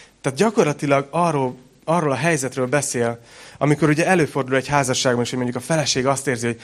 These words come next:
mert te mindig dolgozol, és sose vagy itthon, és nem vagy eleget a családoddal, nem töltesz velünk elég időt, a férj meg azt mondja, hát nagyon jó,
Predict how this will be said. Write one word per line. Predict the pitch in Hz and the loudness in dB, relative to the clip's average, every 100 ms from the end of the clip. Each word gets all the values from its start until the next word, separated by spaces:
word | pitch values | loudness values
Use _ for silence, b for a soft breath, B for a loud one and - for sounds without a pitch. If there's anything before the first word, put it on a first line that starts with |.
| B B | B B
mert | 170 190 | 2 2
te | 160 | 2
mindig | 135 127 120 | 2 2 0
dolgozol, | 113 202 180 147 135 135 | 0 0 2 -2 0 -2
és | 135 - | -2 0
sose | 160 143 | 0 0
vagy | 117 110 | -2 0
itthon, | 190 - 143 127 B B | -2 0 -2 -2 B B
és | - - | -4 2
nem | 151 135 | 4 4
vagy | 131 | 0
eleget | 123 117 117 | 0 -2 -6
a | |
családoddal, | 120 214 180 151 143 135 143 135 139 _ _ _ _ _ _ _ _ | -2 0 2 2 -2 -2 0 0 -4 _ _ _ _ _ _ _ _
nem | - 180 | -4 -2
töltesz | 156 139 135 | 2 2 2
velünk | - 127 123 | 0 -2 0
elég | 151 120 | -2 -2
időt, | 180 156 151 147 B B B | -2 2 0 0 B B B
a | |
férj | - 185 151 | -2 2 4
meg | 131 | 4
azt | 156 156 | 0 0
mondja, | 135 143 | -2 2
hát | |
nagyon | 190 147 | 4 4
jó, | 135 185 180 | 6 6 6